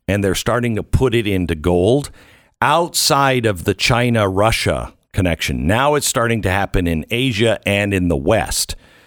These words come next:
Um, that's a bad sign for the dollar, but something has to rebalance things. Uh, and I'll go into it, uh, probably on tomorrow's program, but, uh, do not be fooled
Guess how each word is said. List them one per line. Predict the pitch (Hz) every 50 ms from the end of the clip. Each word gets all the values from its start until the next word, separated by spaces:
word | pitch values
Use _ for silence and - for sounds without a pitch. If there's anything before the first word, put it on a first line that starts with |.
| _ _ _ _ _ -
Um, | 85 87 87 87 87 82 90 - -
that's | - 123 156 - -
a | 151
bad | - - 139 135 139 151 151 117
sign | - - - 120 120 123 127 135 135 127
for | - - 117 104
the | 92 85
dollar, | 76 87 87 90 107 127 143 160 170 - _ _ _ _ _ _ _ _ _ _ _ _ _ -
but | - 110 113 - -
something | - - - - - - - 165 180 170 - - 160 156 151 147 117
has | 107 117 117 120 120 - -
to | - 131
rebalance | 113 107 107 110 110 101 82 98 101 107 107 101 90 82 71 - - - - - - - _ _ _
things. | - - - 92 85 76 60 50 50 - - - - _ _ _ _ _ _ _ _ _
Uh, | 80 80 80 80 73 95
and | 104 98
I'll | 101 104
go | 98 127 139 151
into | 156 156 143 127 - 123 107
it, | 104 - - - - - - - -
uh, | - 92 92 92 90 85 82
probably | - - 127 131 127 123 113 107 113 110 101
on | 95 98 95
tomorrow's | - - 95 95 95 101 98 92 87 82 -
program, | - - 107 98 98 82 82 78 69 64 71 67 - _ _ -
but, | - 95 98 - - - - _ _ _ _ _ _ _ _ _ _ _ _ _ _ _ _ _ _ _ _ -
uh, | 90 90 85 85 82 85 80 80 78 76 73 78 82 87
do | 110 127 131
not | 127 131 139 147 165 165 - - -
be | 147 139
fooled | 113 - - - - 143 143 123 113 95 76 53 52 53 - -